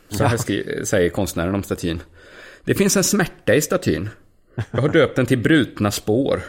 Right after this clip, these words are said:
Speaker 1: Och i granitbotten finns en spricka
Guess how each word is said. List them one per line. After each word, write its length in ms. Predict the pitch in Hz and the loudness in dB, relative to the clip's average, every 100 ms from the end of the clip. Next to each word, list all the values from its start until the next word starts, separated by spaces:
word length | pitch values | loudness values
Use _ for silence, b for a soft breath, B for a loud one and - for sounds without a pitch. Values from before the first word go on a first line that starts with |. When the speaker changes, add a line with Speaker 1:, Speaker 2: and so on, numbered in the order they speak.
| - _ 117 - - - 110 B | -16 _ -16 -14 -16 -14 -16 B
Speaker 1:
Och 140 | - 117 | 0 2
i 60 | |
granitbotten 840 | 110 131 135 135 - 98 90 - 120 | 4 4 6 4 2 -2 -2 0 0
finns 180 | 147 143 | 0 0
en 60 | |
spricka 640 | 135 - 156 - - 90 | -2 0 0 0 -6 -4